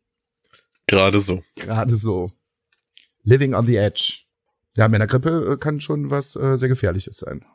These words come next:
Speaker 2: Bei mir
Speaker 1: Ja, was auch sehr gefährlich war.
Speaker 2: Ja.
Speaker 1: Ja, waren leider deine S- und Z-Geräusche in der ersten Folge. Wir ver-, wir ge-, versuchen uns zu bessern und das beim nächsten Mal in dieser Aufnahme ein bisschen besser rauszufiltern.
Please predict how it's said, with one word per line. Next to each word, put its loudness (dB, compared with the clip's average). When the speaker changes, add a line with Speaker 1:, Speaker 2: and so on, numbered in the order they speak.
Speaker 2:
Bei 4
mir 8
Speaker 1:
Ja, 0
was 2
auch 4
sehr 2
gefährlich 2
war. 4
Speaker 2:
Ja. -2
Speaker 1:
Ja, 4
waren 2
leider 2
deine 4
S- 0
und -4
Z-Geräusche 4
in 2
der 4
ersten -4
Folge. 2
Wir 2
ver-, 4
wir 2
ge-, 4
versuchen 2
uns 4
zu 0
bessern 2
und 0
das 2
beim 2
nächsten 0
Mal 4
in 2
dieser 4
Aufnahme 4
ein 2
bisschen 4
besser 4
rauszufiltern. 2